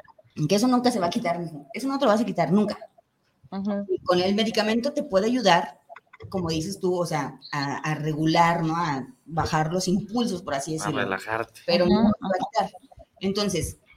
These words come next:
Speaker 1: al momento de, de estar dando, dando el medicamento, ¿no se toma como enfermedad también?
Speaker 2: No, porque la enfermedad ya implica que lo tienes que tomar también como de por vida y que si quitas el medicamento,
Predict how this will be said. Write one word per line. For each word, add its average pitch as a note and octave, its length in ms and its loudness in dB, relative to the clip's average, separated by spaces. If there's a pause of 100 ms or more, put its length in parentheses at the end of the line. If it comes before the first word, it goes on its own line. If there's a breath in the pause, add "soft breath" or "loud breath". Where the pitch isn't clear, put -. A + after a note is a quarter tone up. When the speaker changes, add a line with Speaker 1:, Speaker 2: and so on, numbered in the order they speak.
(320)
Speaker 1:
al F#3+ 140 4
momento G#3+ 300 2
de, G#3+ 180 4 (160)
de F3 180 4
estar G#3+ 260 2
dando, G#3 420 2
dando G3+ 240 2
el G3 60 0
medicamento, E3 580 -2
¿no E3+ 120 0
se G3 140 -2
toma G3 320 -2
como D#3+ 220 -2
enfermedad C#3+ 580 -2
también? A3+ 320 0 (1300 loud breath)
Speaker 2:
No, A3 320 12
porque G#3 840 12
la G3 140 10
enfermedad G#3+ 680 8
ya A#3 140 10
implica C#4 640 8 (140)
que A#3 100 8
lo G#3+ 120 6
tienes A3+ 280 0
que C4 120 4
tomar A3 480 12
también A#3 300 2
como A#3 200 4
de G#3+ 100 6
por F3 280 0
vida A3 400 6
y G3+ 100 -8
que G3 140 2
si - 120 -12
quitas A3+ 360 0
el C4 100 4
medicamento, G3+ 840 2